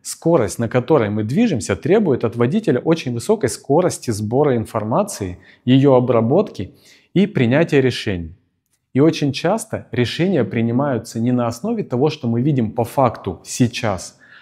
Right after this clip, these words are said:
а на основе того самого прогноза о том, что будет происходить в следующие несколько секунд.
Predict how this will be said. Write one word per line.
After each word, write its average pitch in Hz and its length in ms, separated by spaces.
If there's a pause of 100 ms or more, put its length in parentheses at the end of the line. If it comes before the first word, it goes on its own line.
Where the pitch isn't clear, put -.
(120)
а 110 100
на 131 120
основе 180 340
того 135 200
самого 135 440
прогноза 123 680 (360)
о 117 100
том, 220 340
что - 240
будет 123 300
происходить 127 500
в - 40
следующие 135 580
несколько 110 460
секунд. 87 480